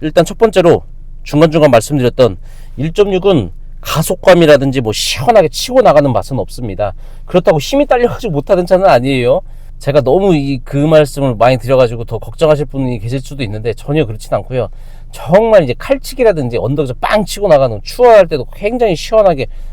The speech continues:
다다닥 치고 나가는 그런 운전을 좋아하시는 분은 점삼하고 한번 비교는 해볼 필요가 있다. 그 말씀을 드리고 싶고요. 두 번째로 쿠페형 라인이어서 디자인은 이쁜데 사실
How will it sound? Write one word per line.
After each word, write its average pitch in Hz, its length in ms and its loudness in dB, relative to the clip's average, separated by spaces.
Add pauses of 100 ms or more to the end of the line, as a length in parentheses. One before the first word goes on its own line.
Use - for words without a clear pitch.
(120)
다다닥 - 580 -10
치고 214 260 -2
나가는 147 400 2 (280)
그런 170 220 0
운전을 190 1000 2 (100)
좋아하시는 214 500 2
분은 165 320 -2 (420)
점삼하고 247 500 4
한번 165 160 6
비교는 147 400 2
해볼 214 400 4
필요가 202 280 2
있다. 117 300 2
그 - 140 -10
말씀을 123 300 -2
드리고 117 200 -6
싶고요. 160 440 0 (540)
두 170 120 0
번째로 196 280 4
쿠페형 254 500 2
라인이어서 156 540 4
디자인은 214 500 2
이쁜데 143 280 -2
사실 147 380 0